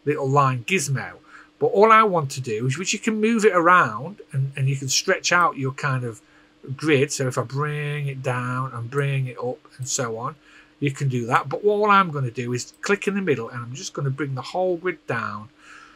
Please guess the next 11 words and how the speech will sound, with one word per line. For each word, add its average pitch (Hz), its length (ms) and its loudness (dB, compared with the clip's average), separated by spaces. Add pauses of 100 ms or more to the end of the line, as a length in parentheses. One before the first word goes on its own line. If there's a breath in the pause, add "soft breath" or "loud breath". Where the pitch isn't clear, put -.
(120)
So 160 280 4
it's - 220 0 (120)
literally 165 640 2
in 180 140 0
line, 156 500 2
as 120 140 -4
you 143 80 -6
can 139 160 -6
see 120 480 0
now, 120 440 -4 (520)
with 139 560 0